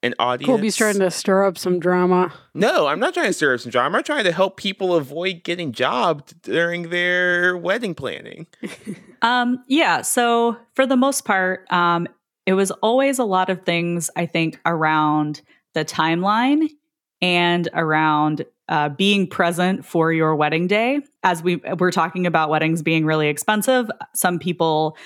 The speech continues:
Speaker 3: really try to D I Y a lot of things or have their family and friends D I Y a lot of things on the day, which is totally fine and, and understandable. Um, it's just also good to keep in mind how much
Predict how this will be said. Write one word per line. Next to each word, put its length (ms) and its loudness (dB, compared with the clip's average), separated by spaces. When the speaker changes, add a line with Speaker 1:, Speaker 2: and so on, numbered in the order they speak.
Speaker 3:
really 220 2
try 260 0
to 400 0
D 240 0
I 100 2
Y 480 0
a 80 -6
lot 220 2
of 80 -4
things 380 -2
or 160 -4
have 180 0
their 160 -2
family 380 0
and 120 -2
friends 640 -2
D 140 2
I 80 0
Y 240 0
a 100 0
lot 180 0
of 120 -6
things 200 -2
on 120 0
the 100 -2
day, 240 0
which 220 0
is 100 -4
totally 300 2
fine 340 0
and, 240 -2
and 200 -4
understandable. 840 -2
Um, 240 0
it's 80 -4
just 200 -2
also 360 2
good 500 0
to 280 -2
keep 300 -8
in 160 0
mind 600 0
how 340 0
much 560 -4